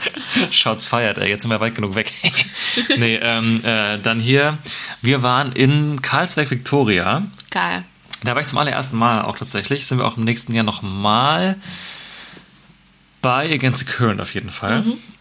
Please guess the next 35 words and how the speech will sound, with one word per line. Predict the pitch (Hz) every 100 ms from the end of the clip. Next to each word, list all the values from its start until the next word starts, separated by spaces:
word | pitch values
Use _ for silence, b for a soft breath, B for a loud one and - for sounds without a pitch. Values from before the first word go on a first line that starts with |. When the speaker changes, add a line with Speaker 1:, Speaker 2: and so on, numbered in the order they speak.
| -
Speaker 1:
Ähm, | 117 113 113 110 113 113 B B - - - _ -
und | 113 110 110 110 110
genau, | 107 104
jetzt | 104
waren | 131
wir | 123
das | 131
erste | 131 127
Mal | 107 104 101
da | 107 110 151
und | - 127 131 131 135 135 - - B B B
ich | -
fand, | 185
das | 147
war | 123
generell | 113 117 123
eine | 127
richtig | 139 -
coole | 135
Location | 117 113 113 123 147
für | 135
die |
Leute, | 131 131
die | 131
es | 135
kennen. | - 143 160 - - _ _ _ _ _ _ - -
Äh, | 117 113 113
das | 110 - - - -
ist | 127
ein | 123 127
ziemlich | - 143 -
großes | - 135 160 165
Gelände, | 131 135 147
das | 135 -
Karlsberg-Gelände. | - 139 139 139 135 135 143 147